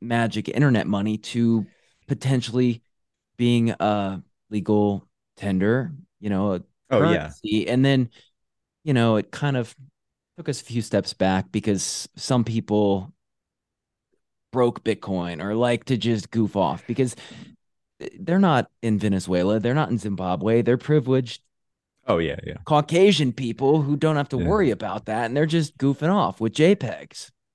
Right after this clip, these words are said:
Speaker 2: Yeah, no, I think I agree with you on that, uh, that specific debate. I was kinda thinking more of along the lines of what they were mad about. 'Cause, like, earlier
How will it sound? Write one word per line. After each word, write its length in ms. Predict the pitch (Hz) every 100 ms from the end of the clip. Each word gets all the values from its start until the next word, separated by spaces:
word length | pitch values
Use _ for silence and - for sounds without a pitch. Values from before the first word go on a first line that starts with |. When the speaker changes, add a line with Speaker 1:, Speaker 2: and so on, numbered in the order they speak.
| _ -
Speaker 2:
Yeah, 280 | 92 80 -
no, 140 | 117 107
I 100 | 110
think 300 | 139 117 - -
I 100 | 95
agree 180 | 101
with 180 | 98 -
you 100 | 92
on 160 | 78 76
that, 240 | 76 73 - 73
uh, 320 | 73 - 78 _
that 260 | - 78 -
specific 440 | - 87 98 90
debate. 300 | 87 95 92
I 60 | 76
was 140 | 82
kinda 220 | - 92 78
thinking 240 | 87 82 78
more 200 | 80 78
of 120 | -
along 260 | - 80 80
the 60 |
lines 260 | 78 78 82
of 100 | 95
what 240 | 90 80 -
they 100 | 78
were 140 | 73
mad 240 | 76 76 85
about. 360 | 87 87 87 _ - _ -
'Cause, 120 | 87
like, 140 | 80 -
earlier 600 | 85 80 76 76 80